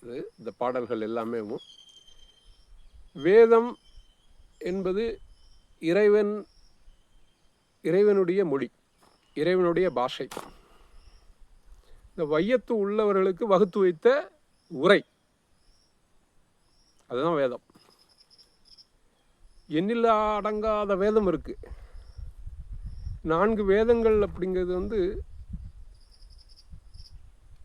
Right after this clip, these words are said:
தனி ச-, சைவம், நான்கு வகை சைவம் அப்படின்ற அந்த இதுல தான் வந்து, அ, வரும். சைவம்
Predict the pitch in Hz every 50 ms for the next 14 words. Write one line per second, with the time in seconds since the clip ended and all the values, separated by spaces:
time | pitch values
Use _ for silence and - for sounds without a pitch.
0 | - _ _ - 190 190 202 208 214 - - - - - - - - - - -
1 | - - 196 170 - 247 349 - - - - - - 170 190 214 202 208 190 175
2 | - _ _ - - 190 160 160 190 196 208 190 190 185 180 170 160 165 156 -
3 | - 147 151 165 175 170 156 147 - - 139 123 135 135 131 123 123 120 110 113
4 | 117 - - - _ _ _ - 135 135 127 123 120 123 120 123 127 135 135 147
5 | 147 147 143 160 175 160 131 123 131 139 147 160 135 113 131 156 233 - _ _
6 | _ _ _ _ - - - - - - - - - - - _ - - - -
7 | - - - _ _ _ _ _ - - - 110 107 107 113 113 113 120 - _
8 | _ _ _ _ - - - _ _ - - - - 139 160 175 190 196 208 214